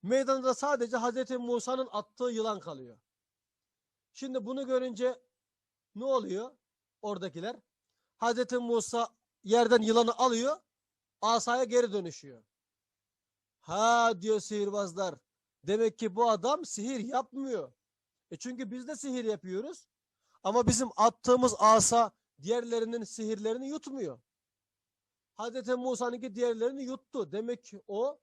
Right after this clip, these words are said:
sihir değil, mucize." diyerek diğer oradaki bütün sihirbazlar iman ediyorlar. Bakın burada sihirbazların sözleri var.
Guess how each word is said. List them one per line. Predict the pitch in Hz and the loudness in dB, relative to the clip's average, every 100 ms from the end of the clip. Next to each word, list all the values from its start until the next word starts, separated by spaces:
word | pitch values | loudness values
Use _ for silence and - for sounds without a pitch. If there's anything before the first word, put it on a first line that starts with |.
| _ | _
sihir | - - 185 202 269 196 | -20 -12 -10 -8 -10 -6
değil, | 180 254 233 135 _ _ | -4 -2 -4 -6 _ _
mucize." | 143 175 202 208 196 240 170 127 | -12 -8 -8 -8 -2 0 0 -4
diyerek | 147 180 180 254 - _ _ _ - | -2 2 4 4 2 _ _ _ -12
diğer | 170 240 226 214 | -2 0 0 -2
oradaki | 226 240 226 202 196 165 | 0 2 2 -2 -6 -10
bütün | 202 - 269 247 | -12 -10 -8 -8
sihirbazlar | 185 - 202 226 226 220 175 247 262 - _ _ _ | -10 -10 -4 -2 0 -2 -2 -2 -4 -8 _ _ _
iman | 214 226 226 | -6 -2 0
ediyorlar. | 202 151 120 113 _ _ _ _ _ _ _ _ _ _ _ _ _ _ _ _ _ _ _ _ _ _ _ _ _ _ _ _ _ _ _ _ _ _ _ _ _ _ _ _ _ _ _ _ _ _ _ - | 0 -4 -10 -16 _ _ _ _ _ _ _ _ _ _ _ _ _ _ _ _ _ _ _ _ _ _ _ _ _ _ _ _ _ _ _ _ _ _ _ _ _ _ _ _ _ _ _ _ _ _ _ 0
Bakın | 220 220 214 | 0 2 -2
burada | 233 226 220 | 0 2 0
sihirbazların | 226 220 220 185 214 | 0 0 0 2 0
sözleri | 214 214 180 202 180 | 4 2 2 2 2
var. | 202 | 2